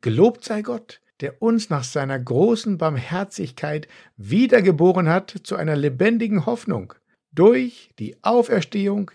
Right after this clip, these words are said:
Jesu Christi von den Toten.“ Hier waren sie also, die ersten Christen. Wie neu geboren. Nach dem großen Schock des Karfreitags ging für sie das Leben jetzt erst richtig los.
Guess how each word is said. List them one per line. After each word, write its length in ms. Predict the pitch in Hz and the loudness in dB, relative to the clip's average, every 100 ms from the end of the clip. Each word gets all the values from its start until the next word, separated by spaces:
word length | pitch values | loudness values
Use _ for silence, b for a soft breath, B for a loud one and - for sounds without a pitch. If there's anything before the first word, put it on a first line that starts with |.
| _ | _
Jesu 520 | 127 185 170 190 180 | 0 2 2 -4 -4
Christi 560 | - 170 - - 170 180 | -4 -4 -4 -8 -8 -10
von 420 | - 147 156 160 151 | -4 -2 -2 -4 -4
den 280 | 151 151 | -4 -6
Toten.“ 500 | 127 - 127 - 107 _ _ _ _ _ _ _ _ | -8 -8 -8 -12 -20 _ _ _ _ _ _ _ _
Hier 360 | 120 165 175 | -2 2 2
waren 340 | 151 147 117 92 | 2 0 -2 -8
sie 160 | 113 | -12
also, 520 | - 98 113 123 135 135 120 | -10 -10 -6 -6 -6 -14 -14
die 100 | 123 | -8
ersten 420 | 110 - 131 110 | -8 -10 -12 -12
Christen. 640 | - 98 - - 98 _ _ _ _ _ _ _ _ | -12 -16 -16 -20 -20 _ _ _ _ _ _ _ _
Wie 320 | 98 151 196 | -6 -2 0
neu 280 | 170 151 156 | 0 -2 -4
geboren. 600 | 143 127 110 95 85 90 _ _ _ | -6 -8 -10 -12 -20 -20 _ _ _
Nach 160 | 107 110 | -8 -4
dem 300 | 135 123 131 | -2 -2 -4
großen 640 | 113 131 190 202 196 190 - | -2 2 4 2 -2 -6 -8
Schock 380 | - 165 165 - | -4 -2 -4 -6
des 200 | 151 127 | -8 -6
Karfreitags 920 | 147 135 - 107 104 95 - - - _ - | -8 -8 -8 -10 -10 -14 -20 -20 -20 _ -12
ging 280 | 117 180 202 | -6 -4 -4
für 160 | 170 | -6
sie 140 | 127 147 | -8 -8
das 240 | 127 - | -8 -6
Leben 400 | 120 139 151 131 | -4 -4 -4 -8
jetzt 480 | 104 143 - - - | -6 -8 -8 -20 -8
erst 400 | 127 127 123 113 | -6 -6 -10 -10
richtig 460 | 113 - 120 104 | -10 -10 -16 -14
los. 520 | 98 85 92 - - | -14 -14 -16 -20 -20